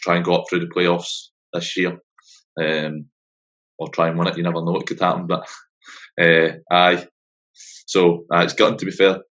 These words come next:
But if you're good to go on, that's, that's what I mean. Hopefully, like, there is a chance the way the season for,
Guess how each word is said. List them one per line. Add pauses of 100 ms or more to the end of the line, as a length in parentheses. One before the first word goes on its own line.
(160)
But
if
you're
good
to
go
on, (220)
that's, (400)
that's
what
I
mean.
Hopefully,
like, (140)
there
is
a
chance
the
way
the
season
for,